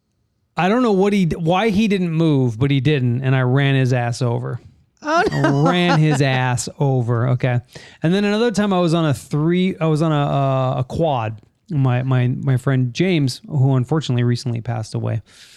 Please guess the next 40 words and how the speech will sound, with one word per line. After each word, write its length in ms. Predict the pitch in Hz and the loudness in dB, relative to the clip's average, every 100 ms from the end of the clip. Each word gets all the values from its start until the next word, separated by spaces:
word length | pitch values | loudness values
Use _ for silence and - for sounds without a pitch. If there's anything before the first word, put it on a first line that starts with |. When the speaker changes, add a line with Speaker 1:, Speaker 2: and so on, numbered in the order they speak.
| - - | -12 -4
Speaker 1:
uh, 180 | 120 117 | -2 0
when 180 | 120 | -2
we 60 | 120 | -2
lived 180 | 117 117 | -4 -4
in, 140 | 117 | -4
in, 360 | 123 117 117 127 | -4 -4 -4 -4
in 160 | 127 123 | -2 0
Little 160 | 127 | 0
Rock, 280 | 120 120 - _ _ _ _ _ _ _ _ - | 0 -2 -6 _ _ _ _ _ _ _ _ 0
we 120 | 165 | 2
would 120 | 165 | 4
go 100 | 147 | 2
out 80 | 151 | 0
in 60 | 135 | -2
the 60 | |
desert 340 | 127 131 127 123 | 0 0 2 2
all 120 | 120 | 0
the 60 | |
time. 200 | 117 127 | 0 0
I 140 | 131 170 | 2 2
loved 340 | 180 165 127 | 2 2 0
that. 120 | 113 113 | -2 0
We 100 | 120 | 0
could 100 | 127 | 0
just 120 | 127 | 0
go 80 | 143 | 0
out 40 | |
in 40 | |
the 60 | 131 | 0
desert, 200 | 120 117 | -2 0
and 60 | 123 | 2
he 60 | 127 | 0
had 80 | |
a 40 | 120 | 0
quad, 300 | 127 117 113 | -2 0 0
and 80 | 123 | 0
we 100 | 120 | 0
were 60 | |
riding 340 | 117 113 113 123 | 0 -2 -2 -2
it. 140 | 123 | -4